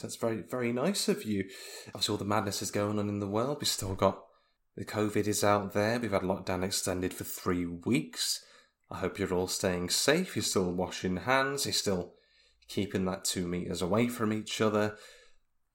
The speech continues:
Went out earlier today to get a few bits and pieces, um, and it's, it's honestly like a slalom getting through people.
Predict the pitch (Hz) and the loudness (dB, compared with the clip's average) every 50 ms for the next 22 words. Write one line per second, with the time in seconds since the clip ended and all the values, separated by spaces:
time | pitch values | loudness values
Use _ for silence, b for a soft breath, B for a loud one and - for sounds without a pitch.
0 | _ _ - 107 110 104 90 104 104 95 101 101 98 98 98 92 - 104 95 98 | _ _ 2 4 4 4 6 4 4 4 6 6 6 6 4 2 2 2 4 4
1 | 104 113 117 - - 107 101 101 - - 98 92 90 - 98 - - - - 98 | 4 2 2 0 0 0 0 -2 -4 -2 -2 -2 0 0 -2 -2 0 0 0 0
2 | 92 87 - 104 101 95 - - 127 127 - - - - - - - _ - 107 | 0 2 2 2 2 2 2 0 0 0 2 0 0 0 -2 -6 -12 _ 0 2
3 | 107 107 110 107 107 107 110 110 110 110 113 110 - - - - - 127 117 120 | 2 4 4 2 2 0 -2 0 0 -2 0 0 0 0 0 0 0 -2 0 2
4 | 127 123 123 123 120 120 123 123 120 117 123 123 - - 139 143 165 190 175 117 | 4 4 4 4 4 2 4 4 4 4 4 2 2 4 6 6 6 6 4 2
5 | 104 - - - 110 104 101 101 98 - 110 98 95 92 - 110 101 98 101 - | 2 0 -2 -2 0 0 0 -4 -4 -2 0 0 0 0 0 -2 -2 -2 -2 -2
6 | 139 143 143 | -4 -4 -4